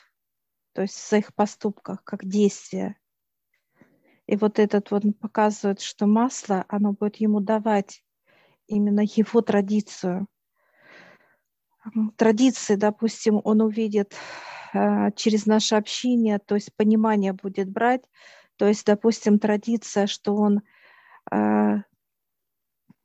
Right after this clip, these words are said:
может путешествовать. Ну, то есть традиции какие-то вот у него будут, а, вс-, как некое вот озарение, да, понимание раз, и всё, мне надо туда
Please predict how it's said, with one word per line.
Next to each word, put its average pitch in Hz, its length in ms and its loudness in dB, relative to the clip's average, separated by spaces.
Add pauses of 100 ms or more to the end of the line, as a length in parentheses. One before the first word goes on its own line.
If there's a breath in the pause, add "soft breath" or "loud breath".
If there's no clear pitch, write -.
(220)
может 214 400 6
путешествовать. 208 840 2
Ну, 226 100 4
то 233 120 2
есть - 160 0
традиции 233 520 -4
какие-то 202 560 -4
вот 196 220 -4
у - 20 0
него 196 420 2
будут, 202 200 -6 (480 loud breath)
а, - 100 -4
вс-, - 280 -10 (140)
как 208 280 -2
некое 208 440 4
вот 202 200 0
озарение, 202 640 0
да, 214 200 -6
понимание 190 640 0
раз, 247 340 -8
и 196 380 -4 (460 soft breath)
всё, - 260 0
мне 202 180 6
надо 202 280 2
туда 196 440 -2